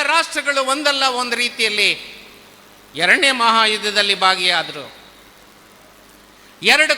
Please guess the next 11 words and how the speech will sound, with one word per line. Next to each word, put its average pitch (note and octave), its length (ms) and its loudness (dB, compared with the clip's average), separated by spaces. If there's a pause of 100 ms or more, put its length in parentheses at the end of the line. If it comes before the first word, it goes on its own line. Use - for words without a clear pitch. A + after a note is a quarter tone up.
ಕೋಟಿ D#4+ 340 2
ಸೈನಿಕರು D4+ 600 -2
ಸತ್ತೋದ್ರು, C4 600 -2 (1600)
ನಾಲ್ಕು D#4+ 460 2 (100)
ಕೋಟಿ D#4 380 0
ನಾಗರಿಕರು D4+ 680 0
ಸತ್ತೋದ್ರು. B3 600 -4 (2000)
ಹಳ್ಳಿಗಳಿಗೆ, D4+ 680 2
ಕಾಡಿಗೆ C#4 600 0
ಬೆಂಕಿ C4 420 -2
ಹಚ್ಚಿದ್ರು, A3+ 440 -4